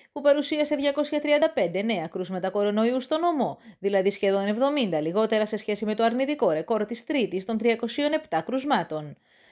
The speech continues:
Ο διοικητής της έκτης υγειονομικής περιφέρειας, Γιάννης Καρβέλης, παρουσιάζει την εικόνα στα νοσοκομεία του νομού.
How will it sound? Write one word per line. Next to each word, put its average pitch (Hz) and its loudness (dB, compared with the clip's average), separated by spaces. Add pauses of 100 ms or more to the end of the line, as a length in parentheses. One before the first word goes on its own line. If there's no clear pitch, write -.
(140)
Ο 320 4
διοικητής 311 2
της - -10
έκτης 196 -2
υγειονομικής 233 -2
περιφέρειας, 233 0
Γιάννης 160 -4
Καρβέλης, 262 2 (260)
παρουσιάζει 285 0
την 285 -6
εικόνα 214 -2
στα 214 -6
νοσοκομεία 233 -2
του 277 -4
νομού. 254 0